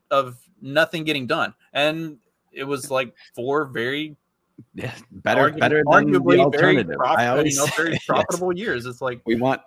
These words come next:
Speaker 2: absolute gridlock in Washington. You do not want fucking, um, people reaching across the aisle and compro-, no, fuck that. And by the way, I remember, if I remember correctly, Donald Trump was in office when his political opponents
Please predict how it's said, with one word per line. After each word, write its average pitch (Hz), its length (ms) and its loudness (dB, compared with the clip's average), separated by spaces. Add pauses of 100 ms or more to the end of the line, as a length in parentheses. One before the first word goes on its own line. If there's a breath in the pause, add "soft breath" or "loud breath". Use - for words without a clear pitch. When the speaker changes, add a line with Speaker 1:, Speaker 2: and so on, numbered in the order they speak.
Speaker 2:
absolute 143 600 -4
gridlock 110 560 -2
in 101 100 -6
Washington. 95 640 -6
You 104 100 -4
do 107 120 -6
not 107 340 -6
want 107 360 -6
fucking, 101 600 -6 (360 loud breath)
um, 92 640 -4 (280)
people 90 320 -6
reaching 107 420 -4
across 101 420 -2
the 98 140 -4
aisle 95 500 0
and 80 160 -8
compro-, 95 560 -4
no, 92 200 -6 (300)
fuck - 260 -4
that. 107 300 -4 (140 loud breath)
And 117 100 -4
by 160 160 0
the 147 80 0
way, 117 320 0 (400 soft breath)
I 95 120 2
remember, 101 1000 0
if - 140 -4
I 143 100 6
remember 104 440 0
correctly, 104 580 -2
Donald 156 340 -8
Trump 151 240 -4
was 135 320 0
in 120 120 -2
office 123 440 -4
when 104 120 -6
his 107 180 -8
political 113 560 -6
opponents 92 640 -8